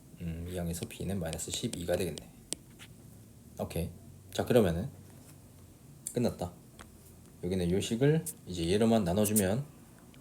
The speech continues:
장제법을 이용해서 나눠주면 몫이 우리가 알고 싶은 큐엑스고 그러면 끝나겠네요.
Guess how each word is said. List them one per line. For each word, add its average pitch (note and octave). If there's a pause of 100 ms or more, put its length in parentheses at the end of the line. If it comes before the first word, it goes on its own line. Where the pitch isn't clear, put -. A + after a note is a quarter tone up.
(120)
장제법을 F#2+
이용해서 F2+
나눠주면 F2+
몫이 B2+
우리가 E2+
알고 E2+
싶은 F2
큐엑스고 A#2+ (520)
그러면 E2+
끝나겠네요. F#2